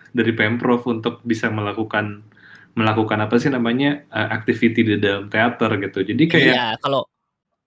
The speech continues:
Speaker 1: kalau apa
Speaker 2: kalau menurut gue juga
Speaker 1: Heeh.
Speaker 2: itu sebenarnya nggak apa-apa. Kalau, kalau sesuai prosedur s-,
Speaker 1: Iya, sesuai protokol
Speaker 2: pro-,
Speaker 1: kesehatan
Speaker 2: apa,
Speaker 1: kan.
Speaker 2: prokes ya,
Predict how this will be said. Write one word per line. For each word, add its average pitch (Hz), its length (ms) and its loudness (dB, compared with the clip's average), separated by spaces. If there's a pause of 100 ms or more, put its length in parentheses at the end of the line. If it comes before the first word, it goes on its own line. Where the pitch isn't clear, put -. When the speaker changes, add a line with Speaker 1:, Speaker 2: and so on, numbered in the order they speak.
(460)
Speaker 1:
kalau 120 300 4
apa 123 80 0
Speaker 2:
kalau 135 100 0
menurut 143 220 -6
gue 175 160 -2
juga 120 160 2
Speaker 1:
Heeh. - 80 0
Speaker 2:
itu 107 80 -4
sebenarnya 151 400 -4
nggak 127 100 -4
apa-apa. 113 400 -4 (400)
Kalau, 131 240 -4 (160)
kalau 135 160 -2
sesuai 139 720 -2
prosedur 135 560 -4
s-, - 80 -8
Speaker 1:
Iya, 113 160 4
sesuai - 240 -4
protokol 113 400 0
Speaker 2:
pro-, 135 80 0
Speaker 1:
kesehatan 113 400 0
Speaker 2:
apa, 117 160 -2
Speaker 1:
kan. 104 80 -4
Speaker 2:
prokes 160 400 -4
ya, 120 180 -6